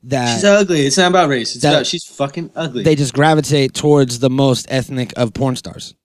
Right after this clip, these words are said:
Speaker 2: Just like Britney Spears. Britney Spears is fucking ugly. I don't care what you say.
Speaker 1: She was pretty hot in that schoolgirl outfit.
Speaker 2: No, she wasn't. That
Speaker 1: Mm-hmm.
Speaker 2: she didn't even. She, she looked like fucking
Speaker 1: <laughs>
Speaker 2: dead average, as average could be. She never had any hot qualities about her.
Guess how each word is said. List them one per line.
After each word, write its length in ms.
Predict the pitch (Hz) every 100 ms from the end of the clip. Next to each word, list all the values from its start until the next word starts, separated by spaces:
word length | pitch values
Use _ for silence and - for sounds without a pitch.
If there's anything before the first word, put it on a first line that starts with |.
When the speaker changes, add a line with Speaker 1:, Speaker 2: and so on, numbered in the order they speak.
| _ _
Speaker 2:
Just 160 | 120
like 140 | 139 117
Britney 220 | 143 143
Spears. 340 | - 139 98
Britney 240 | - 135 143
Spears 280 | - 156 -
is 120 | -
fucking 300 | 110 101 101
ugly. 320 | 87 78 71 69
I 40 |
don't 200 | 92 95
care 140 | 101 82
what 80 |
you 100 | 80
say. 120 | 80 -
Speaker 1:
She 40 |
was 80 | 135
pretty 180 | 165 147
hot 100 | 151
in 40 |
that 100 | 139
schoolgirl 420 | - 151 143 127
outfit. 400 | 120 117 117 113 - _ -
Speaker 2:
No, 180 | 139
she 180 | 131 147
wasn't. 400 | 127 151 123 110 - 135
That 200 | 110 170
Speaker 1:
Mm-hmm. 80 | 113
Speaker 2:
she 220 | 127 -
didn't 220 | 190 220 220
even. 320 | 214 175 165
She, 220 | - - - _
she 320 | - - 233
looked 440 | 226 202 214 - - _
like 300 | 135 147 147
fucking 600 | - - 160 160 135 117 220 - -
Speaker 1:
<laughs> 240 | - 160
Speaker 2:
dead 400 | 165 165 185 170 165
average, 500 | 151 156 139 107 123
as 120 | 113
average 340 | 135 143 147 -
could 140 | 147
be. 200 | 165 123
She 140 | 107 160
never 260 | 175 175 170
had 200 | 170 -
any 180 | 175 175
hot 240 | 165 160
qualities 320 | 135 165 160 151
about 240 | 151 165
her. 100 | 113